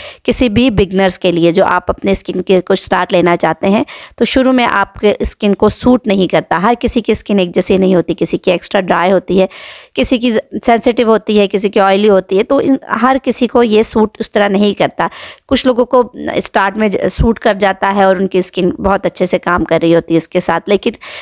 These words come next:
जिनको सूट नहीं करता है वो टेन परसेंट अज़ैलिक एसिड से शुरू करेंगे।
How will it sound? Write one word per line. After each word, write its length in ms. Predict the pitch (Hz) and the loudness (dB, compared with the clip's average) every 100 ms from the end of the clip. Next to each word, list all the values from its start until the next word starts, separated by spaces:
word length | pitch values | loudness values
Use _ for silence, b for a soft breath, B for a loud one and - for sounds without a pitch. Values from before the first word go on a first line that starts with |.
| B | B
जिनको 260 | 247 233 - | 0 0 0
सूट 300 | - 240 233 | 0 0 2
नहीं 300 | 196 196 226 | 2 2 2
करता 360 | 220 - 180 | 0 -2 -2
है 220 | 180 190 185 - B B | 0 0 -2 -8 B B
वो 180 | 202 233 | 0 2
टेन 320 | 247 233 226 | 2 0 0
परसेंट 420 | 214 185 - 190 | 2 0 0 -2
अज़ैलिक 460 | - 185 175 170 - | 0 0 0 0 -2
एसिड 240 | 180 - | -4 -4
से 200 | 170 - | -4 -2
शुरू 340 | - - 175 185 | 0 0 2 2
करेंगे। 560 | - 170 160 151 147 | 0 0 2 2 0